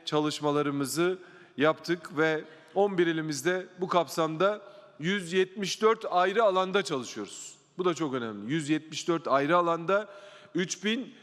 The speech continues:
dört yüz seksen bir şantiyede eş zamanlı bu işler yürütülüyor. Ve bu şantiyelerde mimarından mühendisine, işçisinden oradaki emekçi kardeşime kadar iki yüz bin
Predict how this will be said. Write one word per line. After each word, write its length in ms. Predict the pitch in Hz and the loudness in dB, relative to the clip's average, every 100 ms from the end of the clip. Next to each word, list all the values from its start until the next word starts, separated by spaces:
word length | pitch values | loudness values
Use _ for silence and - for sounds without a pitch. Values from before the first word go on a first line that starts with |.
| - _ - | -20 _ -2
dört 360 | 139 196 196 - | 0 0 -2 -6
yüz 180 | 220 190 | -6 -4
seksen 560 | - 185 - 196 196 | -2 -2 0 -2 0
bir 180 | 180 233 | -2 -2
şantiyede 600 | - 185 185 - 123 87 82 - _ _ _ _ _ _ - | -2 -2 -2 -2 -6 -6 -12 -20 _ _ _ _ _ _ -4
eş 140 | 170 175 | -2 0
zamanlı 520 | 156 143 131 127 101 - - - | -2 -2 -2 -4 -8 -12 -10 -2
bu 100 | 139 | -2
işler 280 | - 123 110 | -2 -4 -2
yürütülüyor. 580 | 131 156 - 170 180 185 - - - - | -4 -4 -4 -2 -2 -4 -14 -20 -20 -4
Ve 220 | 165 170 165 - | 0 0 -4 -12
bu 140 | 170 208 | -6 -2
şantiyelerde 880 | 190 170 143 151 139 139 123 165 185 - - - _ | 0 -2 -2 -2 0 -2 -2 -4 -6 -14 -20 -20 _
mimarından 760 | 165 185 180 180 175 175 185 185 | -2 -2 2 2 0 0 0 0
mühendisine, 720 | 180 170 165 156 139 160 170 | 0 0 0 -4 -6 -4 -2
işçisinden 840 | 165 - 170 180 170 175 202 226 - - - | -2 -4 -6 -6 2 2 2 -4 -18 -20 -4
oradaki 460 | 170 175 160 160 196 | 0 0 0 0 0
emekçi 380 | 165 170 - | 0 -2 -4
kardeşime 560 | 185 165 156 156 151 180 | 2 2 2 -2 -2 -2
kadar 400 | 160 151 185 196 - - - | 0 2 2 0 -6 -20 -8
iki 220 | 151 - 220 | -6 0 0
yüz 280 | 202 135 | 0 -2
bin 280 | 131 113 95 | -4 -4 -10